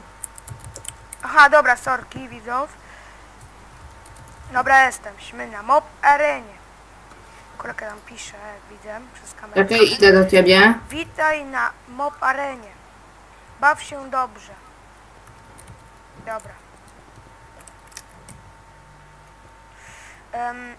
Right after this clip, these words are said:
Speaker 1: tutaj, e, jest mob arena. Nie wyjdziecie dopóki admin, znaczy aż nie wygracie albo nie umrzecie. Ja, e, żeby tutaj, mm, zacząć grę, musi być jeden chociaż admin, który naciśnie guzik i zacznie po prostu zombie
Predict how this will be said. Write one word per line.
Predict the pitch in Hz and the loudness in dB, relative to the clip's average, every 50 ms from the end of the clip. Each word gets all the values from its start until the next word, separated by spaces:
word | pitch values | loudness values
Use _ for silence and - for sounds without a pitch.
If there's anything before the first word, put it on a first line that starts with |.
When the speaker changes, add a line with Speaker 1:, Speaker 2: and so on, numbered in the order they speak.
| - - - - - - - | -20 -20 -20 -20 -20 -20 -16
Speaker 1:
tutaj, | - 339 - - - 247 247 262 294 320 - - - - - - - - - - - - - | -16 -16 -14 -10 -6 -4 -4 -4 -6 -8 -14 -20 -18 -18 -16 -14 -16 -16 -16 -20 -20 -20 -18
e, | - 247 247 247 254 262 269 285 | -16 -16 -14 -14 -14 -12 -12 -12
jest | 302 - - - 349 | -12 -12 -10 -6 -6
mob | 359 349 - | -6 -2 -2
arena. | 320 320 302 277 254 233 240 | -2 0 0 -2 -4 -6 -10
Nie | 254 285 285 | -10 -10 -10
wyjdziecie | 311 339 262 320 311 - 311 285 | -10 -10 -10 -12 -14 -14 -14 -14
dopóki | 277 302 - - 294 294 - - - 294 294 330 - - | -14 -16 -14 -16 -18 -20 -20 -20 -20 -20 -20 -20 -14 -8
admin, | - 302 294 247 226 262 262 262 262 262 269 277 277 - | -6 -6 -6 -6 -10 -16 -18 -16 -16 -16 -16 -18 -20 -20
znaczy | - - - 277 277 277 - - - - | -20 -20 -20 -20 -20 -20 -20 -20 -18 -16
aż | - 285 - | -16 -16 -16
nie | 294 285 262 | -16 -16 -16
wygracie | 269 277 277 285 285 277 - 285 | -16 -10 -6 -6 -6 -6 -8 -12
albo | 269 240 262 | -12 -12 -14
nie | 262 262 254 - | -18 -18 -16 -14
umrzecie. | - 247 254 226 - 226 214 - - - 214 202 - - - - - - - - - - - - - - - - - | -14 -14 -14 -12 -14 -14 -14 -16 -20 -20 -20 -20 -20 -20 -20 -20 -20 -20 -20 -20 -20 -20 -20 -20 -20 -20 -20 -20 -18
Ja, | - | -18
e, | 269 - - - - 277 269 277 277 | -18 -18 -20 -16 -12 -12 -10 -10 -12
żeby | 302 285 302 320 | -14 -16 -16 -16
tutaj, | - - 370 - - 339 330 320 302 - - | -16 -16 -14 -8 -6 -4 -4 -4 -6 -10 -18
mm, | - 262 262 254 254 247 247 247 240 233 233 | -20 -20 -18 -18 -18 -20 -20 -20 -20 -18 -14
zacząć | 262 311 311 349 339 320 247 233 | -14 -12 -12 -10 -12 -12 -14 -14
grę, | - 277 254 247 | -12 -12 -12 -12
musi | 254 - - | -12 -14 -20
być | 240 254 - - - | -20 -20 -20 -20 -12
jeden | 285 294 311 294 320 311 | -10 -10 -8 -8 -10 -14
chociaż | 269 269 - 269 - - - | -14 -16 -18 -18 -20 -14 -10
admin, | - 247 240 226 - 226 226 233 | -10 -10 -10 -10 -14 -20 -20 -20
który | - 262 254 | -18 -18 -18
naciśnie | 269 269 262 285 302 269 - 311 302 | -18 -18 -20 -20 -20 -18 -18 -18 -18
guzik | - 233 233 233 214 226 262 302 302 - - - - - - - - - - | -16 -18 -20 -20 -20 -20 -20 -20 -20 -20 -20 -20 -20 -20 -20 -20 -20 -20 -20
i | 302 294 | -20 -10
zacznie | 285 339 330 330 - 330 311 | -8 -6 -6 -6 -10 -16 -20
po | - | -20
prostu | - - - 294 311 294 - - 285 254 | -20 -20 -18 -16 -16 -16 -18 -20 -18 -10
zombie | 269 302 285 262 240 233 | -8 -8 -8 -8 -10 -14